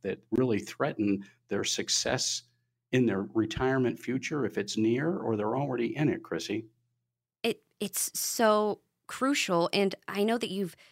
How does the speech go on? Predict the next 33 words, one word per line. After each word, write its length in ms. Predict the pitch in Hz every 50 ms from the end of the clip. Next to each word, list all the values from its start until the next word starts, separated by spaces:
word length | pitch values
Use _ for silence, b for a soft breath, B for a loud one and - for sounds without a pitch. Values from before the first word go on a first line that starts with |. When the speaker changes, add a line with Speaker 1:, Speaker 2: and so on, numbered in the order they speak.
| b b -
Speaker 2:
dedicated 440 | 214 202 202 - 220 190 185 180 -
thirty 440 | 285 285 269 262 262 247 226 226 _
years 600 | 233 202 190 214 208 202 208 208 202 - - - _ _ _ _ _ _ _ _ _ _ _ _ _ _ _ _ _ _ _
plus 440 | - - 285 285 202 - - - - - _ _ _ _ _ _ _ _ _ _ _ _ _ -
to 140 | - 226
helping 320 | 196 - 214 208 - 208 196
folks 380 | 185 - 180 175 170 - - b b b b b b b _ _ _
prepare 420 | - 240 233 - 233 214 196 190 190
for 360 | 180 - - 185 180 175 175
retirement. 480 | 175 175 - - 170 160 156 165 - -
You 160 | 208 214 - -
are 180 | 196 190 185 -
a 120 | - 185
retirement 840 | 180 175 180 - - - - - 247 240 247 254 254 247 240 - - - _ -
coach. 540 | - 277 285 262 262 262 - - - - B B B B B B B _ -
And 460 | 254 302 285 233 202 208 233 254 302 - _ 170 -
if 100 | 220 208
you'd 120 | 208 185
like 140 | 185 175 180
to 80 | - 185
get 140 | 190 175 -
in 80 | 175
touch 300 | 175 185 156 151 - - b b b b b b -
with 320 | 202 226 214 208 185 - - -
Alan 520 | 175 180 175 160 160 160 165 196 254 277 - _ -
to 80 | -
sit 180 | 180 - 196 -
down 260 | - 185 180 180 170
and 100 | 190 175
have 120 | 180 180 175
a 60 | 175
candid 480 | 180 - - 196 185 175 175 165 175 - _ _ -
conversation 960 | - 214 196 190 175 160 160 - - - 185 180 156 - 165 170 180 220